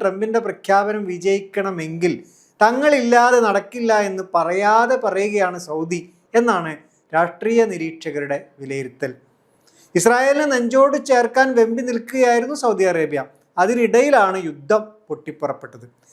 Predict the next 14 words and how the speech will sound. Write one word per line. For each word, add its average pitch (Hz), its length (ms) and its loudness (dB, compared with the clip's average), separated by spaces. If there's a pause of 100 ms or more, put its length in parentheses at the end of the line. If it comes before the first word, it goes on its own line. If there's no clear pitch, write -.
(240)
അതോടെ 240 420 4 (480)
ഭീഷണിയിലാവാൻ 247 1080 2 (120)
സാധ്യതയുള്ളവർക്കൊപ്പം 233 1300 0
നിൽക്കലാണ് 214 680 0 (140)
ജീവന് 226 460 0
നല്ലത് 214 300 0 (120)
എന്ന് 185 160 -8 (440)
സൗദിക്കും 180 540 -2
മറ്റുള്ളവർക്കും 180 560 -2 (100)
തോന്നി 139 320 -8
തുടങ്ങി. 131 300 -10 (180)
പക്ഷേ 208 260 2 (680)
ഇസ്രായേലിനെയും 247 800 2
കൂട്ടാളികളെയും 240 800 4